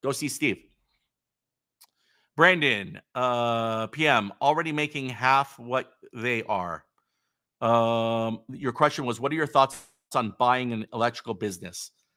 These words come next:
Yeah, you're already making half what they are. Yeah, so I wouldn't do it. I wouldn't do it. I don't think so. Uh, you're welcome on the insights. Absolutely. You're waiting for the email.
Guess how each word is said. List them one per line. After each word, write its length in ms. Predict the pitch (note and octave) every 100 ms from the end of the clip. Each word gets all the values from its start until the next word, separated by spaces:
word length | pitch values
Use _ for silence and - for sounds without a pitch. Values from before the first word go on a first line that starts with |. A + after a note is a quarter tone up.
| _ -
Yeah, 220 | C#3+ A2+
you're 240 | A#2 C3+
already 360 | D3 D#3 E3 D#3
making 380 | C#3+ C#3+ C#3+ B2
half 580 | A#2 C#3 C3+ C#3 - _
what 300 | A#2+ B2 A#2+
they 160 | A#2 G#2+
are. 120 | F#2
Yeah, 220 | A2+ A2
so 160 | - D3+
I 120 | G3
wouldn't 220 | B3+ C#3+
do 140 | C#3+
it. 160 | - - _ _ _ _ _ _ _ _ _
I 100 | D3+
wouldn't 240 | G3+ G3+ B2
do 160 | B2
it. 140 | G2 - _ -
I 100 | D3
don't 180 | G3 -
think 320 | - G#3 G#3+
so. 400 | - A2 E2+ - _ _ _ _ _
Uh, 420 | C3 B2 A#2+ A#2 A2+ - _ _ _ _ _ _ _ _ _ _ _ _ _ _ _
you're 220 | C#3 C#3+
welcome 340 | C#3+ E3+ E3+ D#3+
on 100 | D#3
the 140 | C#3
insights. 400 | C#3 C3 G#2+ - -
Absolutely. 640 | B2+ C3 - A#2+ F2+ F2+ _ _ _ -
You're 120 | C#3
waiting 240 | A3+ C#4+
for 120 | G3+
the 200 | G3 F#3+
email. 460 | C4+ D4 G3 D3+ F3